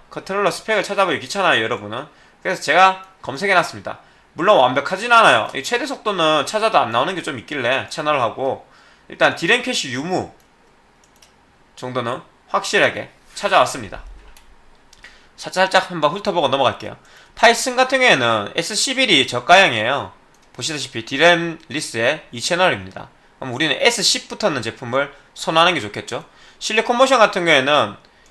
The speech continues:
이이사육 시리즈는 구형 컨트롤러고요. 위에 이이오팔이 신형인데, 여기서 이이오팔 에이치나 이이오팔 G 혹은 그냥 이이오팔로 표기되어 있는 것들은 디램 캐시가 있는 제품입니다. 그리고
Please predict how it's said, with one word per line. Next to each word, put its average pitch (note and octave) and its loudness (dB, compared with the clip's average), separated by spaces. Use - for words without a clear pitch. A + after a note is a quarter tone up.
이이사육 G#3+ 2
시리즈는 C#3 -2
구형 E3+ 0
컨트롤러고요. A#2 -4
위에 C#3+ -2
이이오팔이 C#3+ 0
신형인데, C3+ 0
여기서 F3+ 0
이이오팔 E3 2
에이치나 C#3 0
이이오팔 C3+ 0
G D3+ -4
혹은 D#3 -4
그냥 F3 -2
이이오팔로 B2+ -2
표기되어 E3+ 0
있는 B2 -2
것들은 C#3+ -4
디램 E3 -4
캐시가 E3 -6
있는 G#2+ -8
제품입니다. C3+ -10
그리고 F#3+ 2